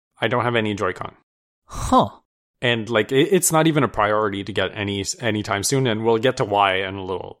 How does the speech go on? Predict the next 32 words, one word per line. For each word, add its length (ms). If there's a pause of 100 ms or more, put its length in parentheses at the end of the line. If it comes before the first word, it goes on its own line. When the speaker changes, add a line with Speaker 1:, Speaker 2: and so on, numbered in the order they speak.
(120)
Speaker 1:
bit. 220 (1120)
Um, 520 (140)
so 240
obviously, 520
since 220
we 80
talked 220
about 140
the 60
dock, 280
I'm 100
gonna 180
talk 180
about 200
GameCube 340
<laughs> 20
controllers. 580 (400)
Uh, 320 (300)
one 460
issue 460
with 160
the 60
GameCube 360
controller 380
ports 320
on 340
the, 400
uh, 360
Brook 540 (320)
Power 300
Bay 400
Ethernet 520